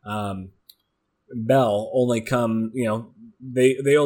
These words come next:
they come, they take the pills, like, during the winter at the Cape. They produce a ton of impressive writing. Then they go back to their normal lives for, I don't know,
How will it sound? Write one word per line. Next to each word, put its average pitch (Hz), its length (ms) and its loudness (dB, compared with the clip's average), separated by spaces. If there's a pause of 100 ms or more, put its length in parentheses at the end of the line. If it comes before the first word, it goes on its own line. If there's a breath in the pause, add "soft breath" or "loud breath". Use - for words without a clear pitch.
they 139 120 0
come, 165 240 0
they 135 80 0
take 143 200 -2
the 127 80 -2
pills, 127 440 0
like, 107 240 -6
during 127 200 2
the 117 60 -2
winter 113 560 -4
at 113 80 -8
the 120 80 -10
Cape. 110 240 -6
They 110 100 -4
produce 123 400 -6
a - 60 -12 (180)
ton 147 120 -6
of 113 100 -4
impressive 110 440 -4
writing. 104 380 -4 (160)
Then 123 120 -4
they 117 120 -4
go 117 240 0
back 110 220 -2
to 107 60 -10
their 110 100 -4
normal 110 240 -4
lives 110 340 -6
for, 98 360 -10 (760)
I 117 60 -10
don't 104 100 -10
know, 104 140 -10